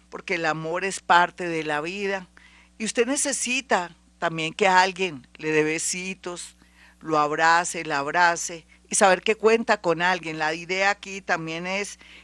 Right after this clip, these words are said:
irse poco a poco para que no se asuste,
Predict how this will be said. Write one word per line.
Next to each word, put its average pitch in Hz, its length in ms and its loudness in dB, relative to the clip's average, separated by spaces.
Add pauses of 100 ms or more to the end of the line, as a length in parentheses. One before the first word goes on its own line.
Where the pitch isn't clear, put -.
irse 240 320 -2
poco 233 260 0
a 233 100 4
poco 233 360 0
para 190 220 0
que 175 140 -8
no 175 140 -6
se 202 140 -4
asuste, 196 560 -8